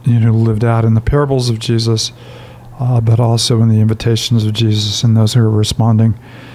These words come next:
you know, to, you know, to this. Uh, it's kind of interesting, you know, that you have na-, you don't usually have names in parables,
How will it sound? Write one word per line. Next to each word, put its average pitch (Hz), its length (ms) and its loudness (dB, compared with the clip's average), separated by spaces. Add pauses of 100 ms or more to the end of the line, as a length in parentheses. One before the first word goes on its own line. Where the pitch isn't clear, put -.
(280)
you 123 160 2
know, 120 100 2
to, 131 340 -2
you 123 160 2
know, 110 80 2
to 117 180 -2
this. 113 320 0
Uh, 117 160 -2 (240)
it's - 100 -16
kind 175 160 2
of 131 80 0
interesting, 117 520 2
you 117 100 4
know, 113 100 4
that 107 200 0
you 110 60 2
have 110 200 2
na-, 113 140 4
you 143 180 2
don't 139 160 0
usually 131 260 2
have 123 120 0
names 120 400 2
in 120 100 2
parables, 127 600 -2